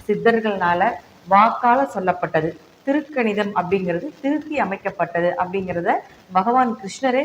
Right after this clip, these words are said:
சொல்லியிருக்கார் அப்படிங்கிற ஒரு, ஒரு விஷயம் உண்டு. அடுத்த விஷயம் பார்த்துட்டீங்கன்னா, சனி பகவானுக்கு இருக்கக்கூடிய இடத்தை கொடுப்பார், அதே போல பார்க்கக்கூடிய இடத்தை கெடுப்பார் அப்படிங்கிற அமைப்பு உண்டு. சனி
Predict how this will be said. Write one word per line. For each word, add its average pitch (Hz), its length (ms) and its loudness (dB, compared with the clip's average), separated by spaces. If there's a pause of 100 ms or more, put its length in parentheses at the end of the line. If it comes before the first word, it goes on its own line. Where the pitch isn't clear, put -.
(120)
சொல்லியிருக்கார் 190 480 0
அப்படிங்கிற 175 400 -4
ஒரு, 202 120 0 (180)
ஒரு 190 180 -6
விஷயம் 196 280 -8 (120)
உண்டு. 170 180 -2 (580)
அடுத்த 240 300 0
விஷயம் 254 240 -6
பார்த்துட்டீங்கன்னா, 208 420 0 (500)
சனி 233 280 0
பகவானுக்கு 190 600 -2 (580)
இருக்கக்கூடிய 254 600 -4 (160)
இடத்தை 220 320 0 (320)
கொடுப்பார், 170 500 0 (600)
அதே 208 200 2 (120)
போல 196 160 0 (360)
பார்க்கக்கூடிய 226 640 2 (140)
இடத்தை 208 300 -2 (140)
கெடுப்பார் 202 460 0
அப்படிங்கிற 180 380 -4
அமைப்பு 170 300 -6
உண்டு. 160 200 0 (520)
சனி 226 180 2